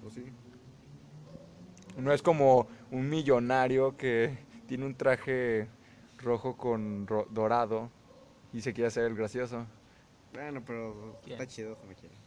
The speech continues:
Speaker 3: ¿Mm?
Speaker 1: El Tony
Speaker 3: ¿Quién?
Speaker 1: Stark.
Speaker 2: El Tony Stark. ¿Ustedes sí le lloraron cuando se murieron?
Speaker 3: ¿Quién?
Speaker 2: Cuando se murió.
Speaker 1: Ya
Speaker 2: El
Speaker 1: no,
Speaker 2: Tony.
Speaker 1: como que
Speaker 3: Nah.
Speaker 1: se me hizo la piel chinita y ya.
Speaker 2: Dio como,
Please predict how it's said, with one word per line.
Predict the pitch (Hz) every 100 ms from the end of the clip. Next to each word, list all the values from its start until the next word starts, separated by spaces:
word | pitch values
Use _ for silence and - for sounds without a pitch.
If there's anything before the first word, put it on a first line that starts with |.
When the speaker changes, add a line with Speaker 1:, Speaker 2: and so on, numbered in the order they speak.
| - 165
Speaker 3:
¿Mm? | 208 - 127 113
Speaker 1:
El |
Tony | 123
Speaker 3:
¿Quién? | 190 180 160
Speaker 1:
Stark. | 107 - - 113
Speaker 2:
El |
Tony | - -
Stark. | - - - - - - - -
¿Ustedes | - 151
sí | 175
le | 165 147
lloraron | 127 143
cuando | 147 123
se | 120
murieron? | 110 104 107 131 - - -
Speaker 3:
¿Quién? | 123
Speaker 2:
Cuando | 113
se | 120
murió. | 110 110 127 - 107
Speaker 1:
Ya | 107 123 127 127 127
Speaker 2:
El | 117
Speaker 1:
no, |
Speaker 2:
Tony. | 123 123 120
Speaker 1:
como | 135 143
que | 160
Speaker 3:
Nah. | 127
Speaker 1:
se | 117
me | 131
hizo | 139
la | 139
piel | 123
chinita | 120 123 113 107
y | 90
ya. | - - 110
Speaker 2:
Dio | 117 120 120
como, | 131 123 107 107